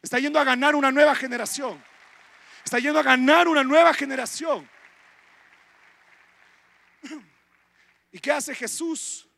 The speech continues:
Jesús coge, empieza a ir hacia esta nueva generación. ¿Y qué le dice? Ok, calma la multitud y les deja. Es que es tiempo de calmarles a la multitud de quejones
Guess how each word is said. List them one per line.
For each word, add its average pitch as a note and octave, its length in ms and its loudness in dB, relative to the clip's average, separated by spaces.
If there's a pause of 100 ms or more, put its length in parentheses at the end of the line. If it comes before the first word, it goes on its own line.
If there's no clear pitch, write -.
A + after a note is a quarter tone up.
(720)
Jesús B3 380 -14
coge, C#4+ 460 -10 (340)
empieza A#3 460 -14
a A#3 40 -10
ir D4 280 -10 (680)
hacia F3+ 280 -10
esta A3+ 160 -12
nueva A#3+ 220 -8
generación. G3+ 680 -16 (680)
¿Y F3+ 80 -20
qué C4+ 120 -6
le C#4+ 100 -2
dice? G#3+ 420 -8 (440)
Ok, F3+ 180 -18 (680)
calma D4 280 -2
la C4+ 140 -4
multitud B3 560 -12 (400)
y B3 120 -8
les A#3+ 260 -4
deja. C#4 440 0 (360)
Es - 80 -20
que B3+ 80 -14
es - 80 -14
tiempo C#4+ 340 -8
de B3 120 -6
calmarles B3+ 680 -8 (120)
a G#3+ 80 -10
la B3 120 -6
multitud C4+ 720 -4
de C4+ 140 -8
quejones A#3 580 -14